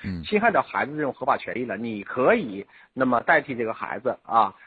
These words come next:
Speaker 2: 那么以孩子名义来进行一个诉讼，
Speaker 1: 嗯。
Speaker 2: 要求孩子奶奶返还相应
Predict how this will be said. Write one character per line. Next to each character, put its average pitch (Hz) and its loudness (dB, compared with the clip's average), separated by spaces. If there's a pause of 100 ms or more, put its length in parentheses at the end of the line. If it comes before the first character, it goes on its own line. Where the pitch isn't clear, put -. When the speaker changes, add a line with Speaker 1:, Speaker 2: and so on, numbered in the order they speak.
(120)
Speaker 2:
那 123 0
么 117 2
以 113 -8
孩 107 -4
子 135 -4
名 107 -6
义 123 -2
来 95 -2
进 113 -10
行 95 -12
一 - -14
个 107 -12
诉 135 -12
讼， 196 2 (280)
Speaker 1:
嗯。 - -8
Speaker 2:
要 151 6
求 120 0
孩 92 -4
子 120 -8
奶 113 -6
奶 110 -6
返 - -4
还 123 0
相 110 2
应 107 -6